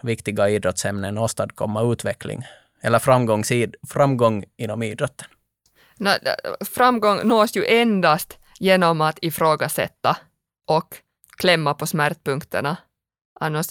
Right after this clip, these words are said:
Speaker 2: annars sker det absolut ingen utveckling. Så vi har i alla fall, Stenbacka, gjort ett sån här litet försök.
Speaker 1: Vi har, jag, jag upplever att jag förstår många, många saker bättre och hoppas lyssnare också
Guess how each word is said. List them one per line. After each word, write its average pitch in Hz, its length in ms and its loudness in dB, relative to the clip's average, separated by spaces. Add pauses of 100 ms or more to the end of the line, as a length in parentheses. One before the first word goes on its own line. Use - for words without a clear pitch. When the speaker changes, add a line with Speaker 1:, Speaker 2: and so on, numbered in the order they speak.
Speaker 2:
annars 160 240 -2
sker 160 180 2
det 147 80 0
absolut 151 380 -6
ingen 139 360 -6
utveckling. - 520 -8
Så 185 100 -6
vi 196 120 2
har 208 100 6
i - 20 6
alla 196 100 2
fall, 202 240 0 (200)
Stenbacka, 202 560 4
gjort 190 300 0
ett 180 140 -2
sån 185 160 -4
här 175 100 0
litet 170 380 -4
försök. - 460 -6 (340)
Speaker 1:
Vi 147 120 4
har, 180 220 6 (100)
jag, 175 180 2
jag 175 160 6
upplever 190 300 4
att 123 120 4
jag 135 140 2
förstår 143 300 0
många, 110 380 -2 (160)
många 120 320 0
saker 107 360 0
bättre 110 420 -2
och 110 80 -4
hoppas 110 400 -2
lyssnare 127 460 -2
också 107 340 -2